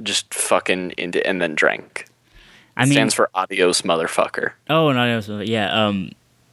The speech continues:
Speaker 2: pff, again, I, I imagine that all these, like, drinks where it's just haphazardly or, like, cheaply thrown together, I just think of Gatsu and Gravy now. Just,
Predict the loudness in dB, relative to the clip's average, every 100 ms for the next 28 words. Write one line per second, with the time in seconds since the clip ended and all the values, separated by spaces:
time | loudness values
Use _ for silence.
0 | -14 -14 _ _ _ -10 -10 -4 0 2
1 | 2 2 0 0 2 2 2 2 2 0
2 | 0 0 0 _ _ 0 2 2 2 2
3 | 2 0 -14 -20 -20 _ _ -14 -6 0
4 | 2 2 0 -4 -4 -2 -2 -2 -2 0
5 | -2 -4 -10 -14 -4 -4 -2 -4 -2 -2
6 | -2 -2 0 0 -2 -6 _ _ _ _
7 | -2 0 0 2 2 2 0 -2 0 0
8 | -2 -6 -2 0 2 0 0 0 0 -2
9 | -6 _ _ -6 -2 0 0 0 -2 -2
10 | -2 -2 0 -2 -2 -2 -4 -4 -6 -10
11 | -16 _ _ _ -4 0 2 2 2 2